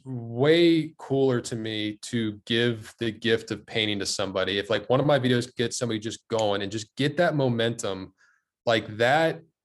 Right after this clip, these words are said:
means more to me than being in any gallery or selling any, you know, piece of work for whatever price. Like, to be able to get, like, people to start painting is,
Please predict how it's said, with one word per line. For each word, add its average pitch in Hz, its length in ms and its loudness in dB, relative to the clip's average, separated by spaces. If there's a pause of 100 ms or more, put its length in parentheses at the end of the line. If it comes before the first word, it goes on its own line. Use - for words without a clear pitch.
(120)
means 120 360 0
more 117 260 0
to 120 80 -2
me 113 520 -4
than 104 520 -10
being 110 300 0
in 101 220 -6
any 139 220 2
gallery 107 560 2
or - 140 -14
selling 104 460 -4 (140)
any, 127 680 0 (400)
you 117 100 -6
know, 98 60 -4
piece 110 280 -2
of 110 60 -4
work 107 220 -2
for 107 80 -8
whatever 107 320 0
price. 101 520 0
Like, 101 420 -4 (640)
to 127 120 0
be 135 240 0
able 143 160 4
to 117 60 0
get, 123 360 -2
like, 120 180 -2 (160)
people 110 680 -4 (760)
to 123 120 0
start 110 420 0
painting 92 540 -4 (200)
is, 98 640 -2